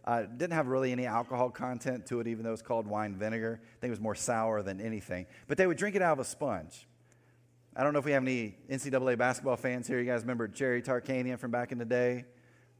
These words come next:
None of you? Okay, great. But anyway, where do I live? Um,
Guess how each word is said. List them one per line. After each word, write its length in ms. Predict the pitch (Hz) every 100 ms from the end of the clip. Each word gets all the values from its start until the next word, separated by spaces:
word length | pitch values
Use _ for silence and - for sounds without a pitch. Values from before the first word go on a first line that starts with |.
| _ _
None 200 | - 107
of 140 | 117 113
you? 240 | 123 120 127 _ _ _ - - 107 117
Okay, 380 | 147 156 139
great. 320 | 95 113 107 98
But 80 |
anyway, 500 | 160 180 131 117 117 127 - - - - - - - - - - - - - - - - - - - - - - -
where 140 | 139
do 80 | 190
I 120 | 151
live? 640 | 98 113 165 101 87 - -
Um, 460 | 147 147 139 123